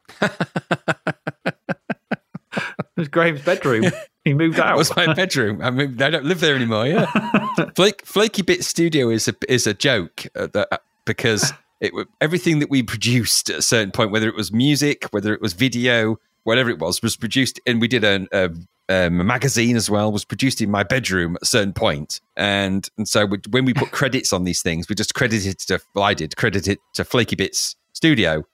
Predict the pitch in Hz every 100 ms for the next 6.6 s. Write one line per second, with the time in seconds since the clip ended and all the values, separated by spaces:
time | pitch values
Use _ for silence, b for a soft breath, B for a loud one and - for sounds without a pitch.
0 | - 101 110 117 107 101 - 101 98 95
1 | 104 - 104 85 87 80 76 78 73 110
2 | 85 76 76 64 87 82 80 87 85 80
3 | - 87 80 78 78 82 _ _ 92 92
4 | 90 104 123 113 104 - 117 107 - 107
5 | 95 107 95 98 90 95 78 - - -
6 | - 87 90 85 82